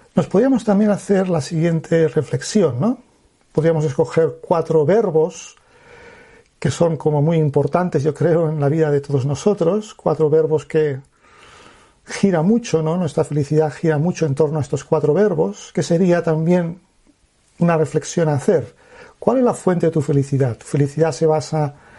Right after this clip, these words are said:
en tener, en el tener, en el hacer, en el estar, o sea, en el estar en un determinado lugar, con unas determinadas personas, ¿no?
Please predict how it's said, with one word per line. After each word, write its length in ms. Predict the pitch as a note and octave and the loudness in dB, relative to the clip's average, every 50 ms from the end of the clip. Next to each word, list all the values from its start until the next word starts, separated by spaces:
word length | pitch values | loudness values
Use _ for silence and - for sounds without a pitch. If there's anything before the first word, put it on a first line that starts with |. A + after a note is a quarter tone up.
| - - - _ _ _ | -20 -20 -20 _ _ _
en 340 | _ - E3 D3+ C#3+ C#3 C#3 | _ -2 0 2 0 0 0
tener, 400 | C#3 D#3 C#3+ F3 A3 C4 D4+ D4+ - | 0 0 2 2 0 0 -2 -4 -4
en 140 | - D#3 D3 | -2 0 2
el 160 | D3 C#3+ C3+ | 2 0 0
tener, 380 | C#3 D3 C#3 F#3+ A3 C4 C4+ C4 - - - - - _ _ _ _ _ _ _ _ _ _ _ _ - - - - _ _ _ | 0 0 0 2 2 0 0 -4 -6 -14 -20 -20 -20 _ _ _ _ _ _ _ _ _ _ _ _ -20 -20 -20 -20 _ _ _
en 180 | - F#3+ E3+ D#3+ | -2 0 2 2
el 160 | E3 E3 F3 - | 2 0 0 0
hacer, 580 | - D3+ C3+ - - - - F#3+ G#3 C4 D4 D4 - - - _ _ _ _ _ _ _ _ _ _ _ _ _ _ _ _ _ _ _ _ _ _ _ _ _ _ - - - - - - - - - - - - _ _ _ _ _ _ _ _ _ _ _ _ _ _ _ _ | -2 -2 -2 -2 -2 0 0 2 2 0 -2 -4 -10 -18 -20 _ _ _ _ _ _ _ _ _ _ _ _ _ _ _ _ _ _ _ _ _ _ _ _ _ _ -16 -16 -16 -20 -20 -20 -20 -20 -20 -20 -20 -20 _ _ _ _ _ _ _ _ _ _ _ _ _ _ _ _
en 120 | - F#3 F#3 | 0 2 2
el 140 | F3+ F3 | 2 2
estar, 520 | E3+ - - - - G3+ G3 G#3+ B3 - - | 0 0 -2 0 0 0 2 2 0 -2 -4
o 60 | C#3+ | -6
sea, 220 | - - D#3+ E3 | -2 0 0 0
en 80 | D#3+ D#3 | 2 2
el 80 | D#3 D3+ | 0 0
estar 380 | C#3+ C#3 - - F3+ E3 E3 E3+ | 0 -2 -2 0 0 2 2 0
en 80 | E3 | 0
un 120 | D#3+ D#3+ D#3+ | 0 0 0
determinado 480 | C#3+ D#3+ D3 D3 D#3 D#3 D3+ D3+ D3+ | 0 0 0 0 -2 -2 0 0 0
lugar, 580 | D3 C#3 C#3 C#3 D3+ E3 F#3+ G#3 G#3+ A3 A3+ G#3+ | 0 0 0 2 2 2 2 2 0 0 -2 -2
con 140 | - D#3+ D#3+ | -2 -2 -2
unas 160 | D#3+ D3+ B2+ | -2 -4 -2
determinadas 560 | C#3+ - D3 D3 D3 D3 D3+ D3+ C#3+ B2+ - | -2 -2 -2 -2 -4 -4 -2 -2 -2 -4 -2
personas, 720 | - D3+ C#3 A#2+ - - - G3+ G#3+ G3+ G3 G3 E3+ C#3+ | -2 -2 -2 -2 -2 -2 0 0 0 0 0 0 0 0
¿no? 220 | D#3+ G#3 B3+ C#4 | 0 0 -2 -2